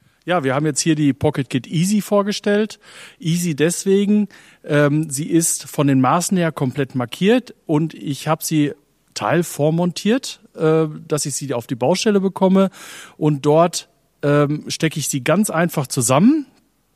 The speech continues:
um sie dann in die Bauöffnung einzustellen. Das heißt, auch der ungeübte Fachunternehmer, der beispielsweise jede, jedes halbe Jahr so eine Schiebetür einbaut, hat keine Probleme damit.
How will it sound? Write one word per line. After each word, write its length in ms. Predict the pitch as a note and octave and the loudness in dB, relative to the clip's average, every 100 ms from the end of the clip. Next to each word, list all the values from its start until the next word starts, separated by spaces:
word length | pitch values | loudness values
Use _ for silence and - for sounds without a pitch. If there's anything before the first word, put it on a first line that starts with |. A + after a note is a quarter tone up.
| _ - - | _ -18 -2
um 120 | C3+ | 0
sie 120 | B2+ | 0
dann 180 | C#3 D#3 | 0 2
in 80 | C#3 | 0
die 60 | |
Bauöffnung 480 | C#3 C#3 C#3+ C#3 C#3 | 0 0 0 -2 -2
einzustellen. 640 | A#2+ D3 D#3+ C3 A#2+ G2+ G2 - - - | 0 -2 -2 -4 -4 -6 -10 -18 -20 -8
Das 160 | B2+ | -4
heißt, 400 | C#3+ D#3 E3 - | 0 0 0 -4
auch 180 | C#3+ D#3 | -2 -2
der 340 | - C#3+ C3 - | 2 2 2 2
ungeübte 640 | F#3+ G#3+ F3 E3+ - D#3 | 4 6 4 -2 0 -2
Fachunternehmer, 800 | - F#3+ G#3+ G3+ F#3+ F#3+ F#3+ E3 | 0 2 2 2 2 2 2 2
der 340 | C3+ C#3 B2+ - | 2 2 -2 -8
beispielsweise 640 | B2 C3+ C3+ B2+ B2+ B2+ | -6 -4 -6 -2 -2 0
jede, 460 | B2 C3+ B2 C3+ - | 0 0 2 0 -2
jedes 340 | B2+ C#3 - | -2 -2 0
halbe 220 | C3 C3 | 0 2
Jahr 320 | B2 B2+ C#3+ D#3 - - | 2 2 2 0 -8 -20
so 120 | - C3+ | -4 0
eine 100 | B2 | 0
Schiebetür 480 | - C#3 B2+ C#3 | 2 0 0 -2
einbaut, 460 | A2+ D3+ D#3 D3+ - | -2 -2 2 0 0
hat 160 | C3 - | -8 -6
keine 240 | A#2+ C3 | -4 -4
Probleme 440 | - C3 B2 G#2 | -4 -6 -6 -6
damit. 400 | F2 - - - | -12 -20 -20 -20